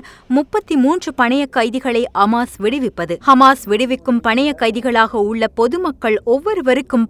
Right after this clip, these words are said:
பகரமாக முப்பது பலஸ்தீனர்களையும் ஒவ்வொரு பெண் சிப்பாய்களுக்குமாக ஐம்பது பேரையும், இஸ்ரேலிய சிறையில் உள்ள பலஸ்தீனர்களை விடுவிப்பது, காசாவில் மேல் கட்டுமான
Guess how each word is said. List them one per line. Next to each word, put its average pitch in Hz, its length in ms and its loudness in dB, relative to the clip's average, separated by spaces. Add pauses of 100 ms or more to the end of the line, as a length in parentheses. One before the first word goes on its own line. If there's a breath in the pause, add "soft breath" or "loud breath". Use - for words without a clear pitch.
பகரமாக 226 720 2 (360 loud breath)
முப்பது 277 500 2
பலஸ்தீனர்களையும் 233 1000 0 (160)
ஒவ்வொரு 269 460 2
பெண் 277 280 -2
சிப்பாய்களுக்குமாக 233 1160 0 (360 loud breath)
ஐம்பது 277 400 0
பேரையும், 208 500 -2 (300 loud breath)
இஸ்ரேலிய 359 600 -2
சிறையில் 262 480 -2
உள்ள 240 280 2
பலஸ்தீனர்களை 226 920 -2
விடுவிப்பது, 226 600 -2 (380 loud breath)
காசாவில் 269 640 4 (140)
மேல் 277 320 2
கட்டுமான 254 500 0